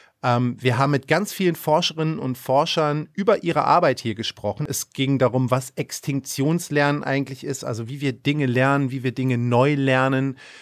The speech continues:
ähm, wie wir Dinge vielleicht auch vergessen können. Es ging um das Gehirn, aber auch mal um den Darm. Es ging um das Kleinhirn. Es ging aber auch um große Fragen.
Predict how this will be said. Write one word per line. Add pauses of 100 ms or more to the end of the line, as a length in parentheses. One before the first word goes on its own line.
(240)
ähm,
wie
wir
Dinge
vielleicht
auch
vergessen
können.
Es
ging
um
das
Gehirn,
aber
auch
mal
um
den
Darm.
Es
ging
um
das
Kleinhirn.
Es
ging
aber
auch
um
große
Fragen.